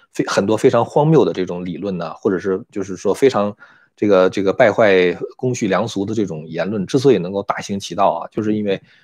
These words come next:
当时这个法官们认为说他们的这种表达的话是一种言论自由方面的表达啊，所以允许。呃，其实呢，我觉得哈，我只能是说我的，我的感-，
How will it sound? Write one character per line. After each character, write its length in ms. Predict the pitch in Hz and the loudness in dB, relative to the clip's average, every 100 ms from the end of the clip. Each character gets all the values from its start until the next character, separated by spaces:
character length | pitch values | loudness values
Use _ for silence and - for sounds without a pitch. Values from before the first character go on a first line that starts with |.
| _ _ - | _ _ 0
当 120 | 147 | 2
时 200 | - 113 | 4 4
这 100 | 120 | 4
个 80 | - | 2
法 160 | - | -2
官 180 | 98 101 | -2 -2
们 160 | 104 98 | -2 -2
认 140 | 92 | -4
为 140 | 78 | -6
说 160 | 85 92 | -6 -6
他 180 | - 117 | -4 -2
们 220 | 120 107 | -2 0
的 120 | 95 | -2
这 140 | 90 101 | -2 -4
种 160 | 87 | -6
表 180 | 85 71 | -4 -6
达 200 | - - | -6 -8
的 100 | 92 | -4
话 160 | 95 82 | -4 -4
是 160 | - | -4
一 40 | 98 | -6
种 180 | 80 - | -8 -10
言 160 | 90 | -8
论 160 | 95 123 | -2 -2
自 160 | 95 95 | -2 -4
由 120 | 87 | -4
方 180 | - 87 | -8 -12
面 100 | 82 | -16
的 80 | 80 | -18
表 180 | - - | -18 -16
达 60 | - - | -16 -16
啊， 140 | 85 78 | -20 -20
所 200 | - 113 | -6 -2
以 80 | 92 | -2
允 280 | 85 85 | -2 -10
许。 240 | 101 - - _ _ _ _ _ _ | -8 -10 -12 _ _ _ _ _ _
呃， 320 | - 95 90 | 0 2 2
其 240 | 82 - 160 | 0 0 0
实 240 | - 90 | 0 0
呢， 180 | 95 95 | 2 2
我 200 | 85 80 | 0 -4
觉 240 | - 80 | -8 -4
得 100 | 101 | -2
哈， 380 | 87 - - - _ _ _ _ _ _ _ _ _ _ | -2 -4 -10 -16 _ _ _ _ _ _ _ _ _ _
我 140 | 139 | 2
只 160 | 156 98 | 4 2
能 120 | 117 | 2
是 140 | 127 | 2
说 160 | 127 131 | 4 4
我 180 | 104 - | 4 0
的， 140 | 95 | -6
我 240 | 90 92 78 | -4 -4 -2
的 100 | 110 | -2
感-， 300 | - 71 | -2 -4